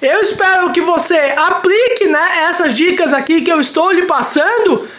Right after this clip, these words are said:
e que você vai conseguir gerar muitas vendas como qualquer um afiliado na internet, tá ok? Então é isso aí, pessoal. Me acompanhem aqui pelo SoundCloud, meus podcasts.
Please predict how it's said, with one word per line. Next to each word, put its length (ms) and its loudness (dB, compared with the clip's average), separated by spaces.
e 120 0
que 200 0
você 300 0
vai 160 0
conseguir 460 0
gerar 420 2
muitas 640 0
vendas 420 0
como 320 0
qualquer 720 0
um 320 2
afiliado 1120 2
na 260 2
internet, 800 0
tá 220 2
ok? 160 0
Então 280 0
é 180 2
isso 180 -2
aí, 220 0
pessoal. 640 0
Me 180 0
acompanhem 1040 0
aqui 340 0
pelo 240 2
SoundCloud, 920 0
meus 380 0
podcasts. 1000 0